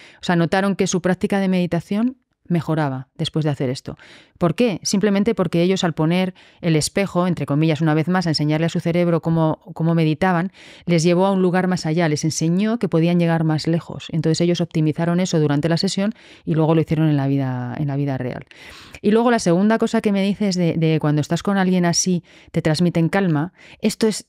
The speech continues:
esto es muy fascinante y a mí me encanta que seamos conscientes de ello. Efectivamente, esa persona te está transmitiendo calma, pero es más, está modificando tus frecuencias cerebrales.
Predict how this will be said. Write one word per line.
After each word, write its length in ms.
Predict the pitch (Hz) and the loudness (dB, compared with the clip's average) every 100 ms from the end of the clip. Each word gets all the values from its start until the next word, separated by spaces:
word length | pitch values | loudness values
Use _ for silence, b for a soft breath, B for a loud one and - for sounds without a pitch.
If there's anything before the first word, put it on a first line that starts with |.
| - | -8
esto 200 | 190 240 | -4 -2
es 100 | 214 | 0
muy 280 | 196 202 233 | 0 2 0
fascinante 520 | 160 - 139 156 160 | -2 -4 -2 -2 -2
y 60 | 143 | 0
a 80 | |
mí 80 | 147 | 2
me 80 | 170 | 2
encanta 480 | 165 175 175 180 165 | 2 2 0 0 -2
que 100 | 151 | -2
seamos 260 | 160 165 | 0 0
conscientes 460 | 165 156 - 156 151 | -2 -4 -2 -4 -4
de 140 | 135 | -6
ello. 180 | 123 - - B B B B | -6 -10 -14 B B B B
Efectivamente, 760 | 180 170 170 254 247 226 240 214 | -2 0 2 2 2 2 2 0
esa 160 | 190 | -2
persona 280 | 175 - 190 | -2 0 -2
te 60 | 170 | -2
está 200 | - 170 | -4 -4
transmitiendo 680 | 156 139 147 135 147 147 139 | -2 -4 -2 -2 -2 -2 -2
calma, 420 | 147 139 135 160 b b b | -4 -4 -6 -8 b b b
pero 160 | 170 | 0
es 80 | 180 | 2
más, 280 | 185 208 156 | 2 2 0
está 200 | 151 180 | -2 0
modificando 640 | 208 190 - 151 196 220 | 2 2 0 -2 0 0
tus 160 | 175 160 156 | -2 -6 -6
frecuencias 460 | 151 160 - 143 | -4 -4 -4 -8
cerebrales. 680 | 135 131 135 156 - 143 | -6 -4 -4 -4 -6 -14